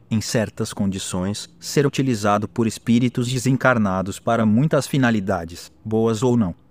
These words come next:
dependendo da índole dos mesmos. Nesse tipo de atividade é sempre aconselhável que haja alguém com suficiente equilíbrio emocional para ajudar em caso de necessidade.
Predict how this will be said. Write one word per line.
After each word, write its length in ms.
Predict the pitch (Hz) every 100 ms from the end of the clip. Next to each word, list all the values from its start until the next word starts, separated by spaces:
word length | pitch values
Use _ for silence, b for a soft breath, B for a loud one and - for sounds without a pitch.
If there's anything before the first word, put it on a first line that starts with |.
| _ -
dependendo 640 | 147 160 131 113 135 131
da 140 | 131
índole 320 | 120 110 113 117
dos 200 | 123 113
mesmos. 540 | 110 98 92 85 - _ _ -
Nesse 300 | 117 - 143
tipo 260 | 123 120
de 140 | 120 120
atividade 600 | - 117 117 101 104 110
é 60 |
sempre 420 | 87 - 147 - 110
aconselhável 680 | 117 107 117 98 107 113
que 140 | 110 131
haja 180 | 123 127
alguém 280 | 104 113
com 120 | 113 113
suficiente 680 | - 139 120 - 107 90 127
equilíbrio 560 | - 123 120 107 110
emocional 580 | 110 107 - 135 98 98
para 220 | - 113
ajudar 420 | 107 104 95 104
em 60 | 113
caso 340 | 113 101 104
de 140 | 110 110
necessidade. 800 | 107 - 120 117 104 87 82